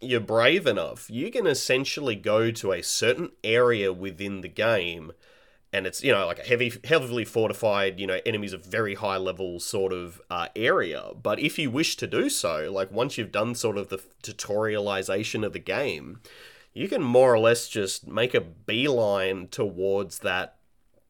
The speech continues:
um, you know, that stronghold and take on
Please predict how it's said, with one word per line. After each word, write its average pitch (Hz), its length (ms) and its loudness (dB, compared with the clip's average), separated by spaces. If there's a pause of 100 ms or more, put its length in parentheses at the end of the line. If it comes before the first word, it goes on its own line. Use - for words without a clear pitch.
(520)
um, 95 420 -4
you 113 100 0
know, 95 120 0
that 107 200 0
stronghold 120 840 0 (400)
and 95 140 -6
take - 340 2
on 123 420 2